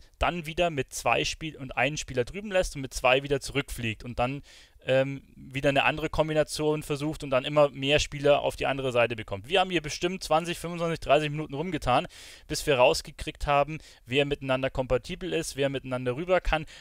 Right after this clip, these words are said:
Das ist ein bisschen ein Rumgefrickel, ja. Wir haben's mit, äh, Try and Error rausbekommen. Es gibt, wie gesagt, für Red gibt's eine,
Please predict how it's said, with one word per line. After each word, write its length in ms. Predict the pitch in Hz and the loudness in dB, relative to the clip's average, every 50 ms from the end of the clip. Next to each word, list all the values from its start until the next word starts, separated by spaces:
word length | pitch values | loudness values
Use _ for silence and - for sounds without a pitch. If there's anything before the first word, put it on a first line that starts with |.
| - - | -14 -14
Das 140 | 135 - | -12 -10
ist 140 | 160 160 151 | -6 -6 -6
ein 120 | 170 160 139 | -6 -4 -6
bisschen 280 | 147 139 - - 147 | -4 -4 -4 -2 -4
ein 80 | 139 135 | -4 -4
Rumgefrickel, 720 | 127 127 147 151 139 131 - - 104 120 - - 104 95 | -4 -4 -4 -4 -4 -4 -6 -6 -8 -8 -10 -8 -8 -4
ja. 260 | 98 113 139 165 165 - - - - _ | -2 0 0 -2 -2 -6 -10 -20 -20 _
Wir 160 | - 143 151 | -6 -2 -2
haben's 220 | 151 160 151 - | -2 -2 -2 -6
mit, 300 | 151 139 135 - - - | -6 -6 -8 -8 -12 -10
äh, 160 | - 131 135 - | -8 -8 -8 -6
Try 160 | - - 135 | 0 0 2
and 200 | 131 131 127 - | 2 2 0 0
Error 300 | 131 156 170 190 185 156 | 0 0 2 0 0 2
rausbekommen. 640 | 156 151 170 - - - 151 - - 165 170 170 - | 2 2 2 2 -2 -12 -12 -2 -2 -2 -2 -2 -8
Es 180 | - 123 - - | -10 -10 -10 -10
gibt, 220 | - - - 131 | -12 -12 -10 -8
wie 100 | 131 131 | -8 -6
gesagt, 460 | 127 127 117 120 127 139 - - - | -6 0 4 6 6 6 6 2 -10
für 220 | - - 131 123 117 | -12 -12 -10 -4 0
Red 220 | 123 135 - - | 0 0 0 -2
gibt's 260 | - 120 - - - | -10 -12 -12 -10 -6
eine, 320 | 135 131 123 127 123 120 | -4 -2 -2 0 -2 -2